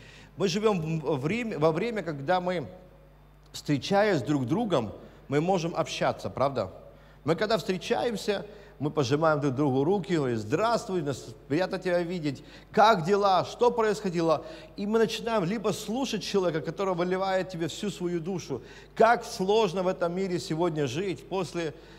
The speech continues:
э, всех этих переворотов, всех этих движений, всё то, что происходит, как, как экономика плохо работает. Ты, и ты стоишь, выслушиваешь, э, как бы тот, э, иногда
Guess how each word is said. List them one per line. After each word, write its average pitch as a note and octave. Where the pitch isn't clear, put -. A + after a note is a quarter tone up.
э, C#3+
всех G3
этих F3
переворотов, E3
всех E3+
этих D#3+
движений, E3
всё F3+
то, F#3
что F#3
происходит, F3
как, -
как F#3
экономика F#3
плохо F3+
работает. E3
Ты, F#3
и -
ты G#3
стоишь, A3
выслушиваешь, F3
э, C3+
как D#3
бы D3+
тот, F3
э, B2+
иногда B2